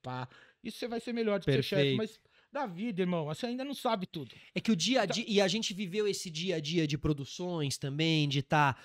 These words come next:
Speaker 2: in loco, que hoje em dia o in loco tá muito diferente, né? Muita coisa online, muito, né?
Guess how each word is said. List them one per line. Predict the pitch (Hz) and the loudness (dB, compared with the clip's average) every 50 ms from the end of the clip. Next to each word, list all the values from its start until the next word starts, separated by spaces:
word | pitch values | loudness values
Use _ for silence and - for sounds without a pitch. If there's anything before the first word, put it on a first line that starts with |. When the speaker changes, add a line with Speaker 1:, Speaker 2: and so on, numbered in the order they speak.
| - _ | -12 _
Speaker 2:
in | - 185 180 185 | -2 -2 0 0
loco, | 175 185 208 214 190 - - - - 151 127 - - | 2 4 4 4 2 2 -2 -6 -6 -6 -6 -4 -2
que | - | 0
hoje | 202 185 185 | 2 2 2
em | 190 | 0
dia | 180 170 202 208 202 | -2 -2 -2 0 0
o | 190 196 | 0 0
in | 196 190 190 | -2 -2 -4
loco | 190 190 196 196 196 - 196 180 | -2 -2 -4 -4 -4 -4 -4 -4
tá | 170 - - 185 185 170 160 | -2 0 0 2 2 2 2
muito | 160 185 196 - | 0 0 -2 -4
diferente, | - - - 220 202 196 208 202 185 175 - - | -4 -2 0 0 2 2 2 2 2 2 0 0
né? | 160 180 180 175 - - - - | 0 0 0 0 -4 -10 -12 -6
Muita | 190 170 202 | -2 -2 0
coisa | - 214 214 175 208 | 0 0 0 0 0
online, | 196 185 175 175 175 185 190 190 185 185 180 175 165 160 156 151 143 135 131 - - - _ | -2 -2 -2 -2 0 0 2 4 4 6 6 6 6 6 6 4 2 2 0 -4 -10 -16 _
muito, | - 175 - - | -10 -10 -8 -6
né? | 156 170 190 185 | -4 -4 -4 -4